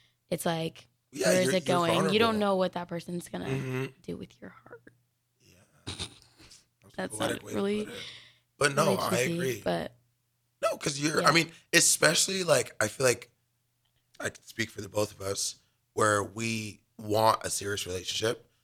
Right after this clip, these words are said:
Speaker 2: So whenever we're in a talking stage, it's like, yeah, of course I'm gonna talk with you as a real per-, like, I'm gonna be straight up with you. I'm gonna be one hundred percent with you. I'm gonna be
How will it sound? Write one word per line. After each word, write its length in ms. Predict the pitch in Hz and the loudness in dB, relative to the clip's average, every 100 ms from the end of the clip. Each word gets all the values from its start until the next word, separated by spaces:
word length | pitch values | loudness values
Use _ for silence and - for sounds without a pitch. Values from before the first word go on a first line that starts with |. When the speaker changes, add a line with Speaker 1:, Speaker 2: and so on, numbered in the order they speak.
| _ | _
Speaker 2:
So 220 | - 131 117 | 2 4 4
whenever 580 | 117 117 - 143 139 123 | 4 4 8 6 6 0
we're 200 | 110 104 | -2 -2
in 40 | |
a 40 | |
talking 340 | 95 95 92 95 | -4 -6 -6 -10
stage, 400 | - 95 104 101 | -8 -6 -6 -6
it's 140 | - | -6
like, 200 | 107 98 | -4 -4
yeah, 220 | - - - | 0 2 2
of 120 | - | 0
course 220 | - - | 0 2
I'm 100 | 113 | 0
gonna 140 | 107 104 | -2 0
talk 260 | 98 98 | 0 0
with 160 | 92 95 | -6 -16
you 160 | 98 - | -12 -2
as 200 | 101 101 | 0 0
a 40 | |
real 180 | 95 95 | -4 -8
per-, 120 | - | 2
like, 220 | 131 120 - _ _ _ - | 4 4 2 _ _ _ -8
I'm 100 | 147 | -6
gonna 60 | 143 | -2
be 260 | 151 147 - - _ - | 0 0 -2 -10 _ -14
straight 340 | - 120 117 | -2 6 6
up 160 | 120 120 | 6 2
with 160 | 131 139 | -6 -8
you. 140 | 143 | -6
I'm 120 | - 117 | -4 -4
gonna 80 | |
be 160 | 104 113 | -6 -6
one 140 | 110 | -4
hundred 200 | 104 117 | -4 -4
percent 240 | 104 127 120 | -4 -4 -4
with 140 | 135 143 | -8 -8
you. 240 | 151 156 | -4 -2
I'm 100 | 117 | -2
gonna 100 | 107 | -4
be 320 | 107 107 104 | -6 -12 -14